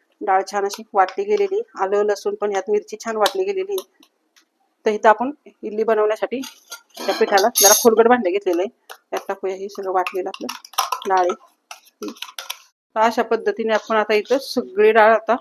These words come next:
वाटून घेतलेली आहे छान अशी. अशी मस्त आपण ही बारीक डाळ अशी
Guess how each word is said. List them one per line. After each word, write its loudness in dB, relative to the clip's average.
वाटून 0
घेतलेली -6
आहे -2
छान -8
अशी. -8
अशी -6
मस्त -8
आपण 0
ही -6
बारीक 2
डाळ 4
अशी -4